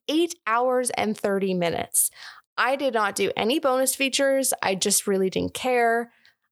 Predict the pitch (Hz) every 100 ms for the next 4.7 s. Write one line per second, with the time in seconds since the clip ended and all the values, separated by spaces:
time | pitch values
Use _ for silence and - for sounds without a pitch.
0 | - 208 208 208 208 214 196 196 190 190
1 | 175 254 240 233 226 202 196 175 156 170
2 | 165 - 175 175 156 160 165 240 240 247
3 | 226 226 214 233 208 202 214 202 190 180
4 | 180 - 180 170 - - 175